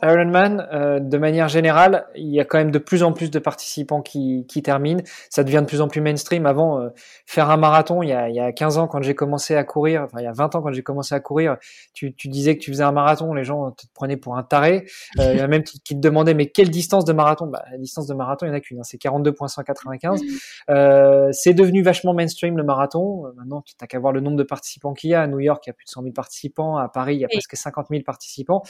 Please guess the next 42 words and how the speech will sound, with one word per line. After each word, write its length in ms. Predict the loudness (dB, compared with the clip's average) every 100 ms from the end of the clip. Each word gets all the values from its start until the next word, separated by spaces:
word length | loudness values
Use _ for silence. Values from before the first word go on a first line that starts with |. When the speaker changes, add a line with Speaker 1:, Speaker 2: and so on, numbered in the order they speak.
| -18 -12
Speaker 1:
Donc, 100 | -8
c'est, 280 | 2 2 2 -10 _ _ -20 -20 -18
c'est 360 | -6 4 6 8
assez 460 | 4 4 0 0 -10 _ _ _ _ _ _ -2
normal, 520 | 4 6 6 4 4 -2
finalement, 380 | -4 -2 -2 -4
pour 240 | -6 -8
un 60 | -6
sportif 480 | -6 -8 -10 -6
de 100 | -2
courir 380 | -4 2 2 4
un 20 |
marathon. 440 | -2 -2 -4 -8 -16 _ -20 -16 -2
Euh, 260 | 2 2 4
et 140 | 6
l'Ironman, 420 | 8 6 6 4
ça 120 | 2 -2
commence 340 | -2 -2 -2
à 60 | -2
prendre 180 | 0
le 100 | 0
même 140 | 0 -2
chemin. 400 | -4 -6 -4 -4
Il 60 |
y 40 | -4
a, 160 | -4 -6
il 40 |
y 60 | -6
a, 300 | -6 -6 -8
je 140 | -10 -12
sais 140 | -8
pas 100 | -8
combien 320 | -4 0 2
de 80 | 0
courses 340 | -2 -4 -4
par 240 | 0 2 2
an, 220 | 0 -2
euh, 200 | -6 -6 -8
au, 120 | -6 -8 -8
au 60 | -10
format 360 | -4 -2 0
Ironman, 460 | 0 -2 -2 -4 -6